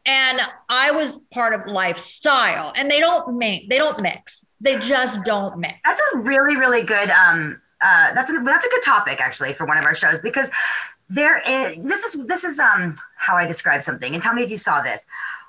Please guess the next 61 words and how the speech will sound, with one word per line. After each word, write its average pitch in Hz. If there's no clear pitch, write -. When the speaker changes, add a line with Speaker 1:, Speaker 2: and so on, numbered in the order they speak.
Speaker 2:
When 330
I 508
got 311
into 226
the 208
lifestyle, 180
I 170
got 165
in 160
with 156
my 139
husband, -
okay? 147
And 196
we 233
made, 196
everybody 196
already 151
knows 131
this, 143
we 220
made 196
so 185
many 165
mistakes. 165
We, 196
I 170
didn't 160
have 160
a 139
guide. 147
We, 151
we 208
fucked -
up 131
so 135
bad. 120
And 139
I 131
think 196
had 190
that, 180
had 269
we 294
maybe 247
had 196
somebody 196
like 170
me 208
who 180
could 254
have -
told 233
us 185
what 202
to 196
do 196
and 185
not 302
to 330
do, 339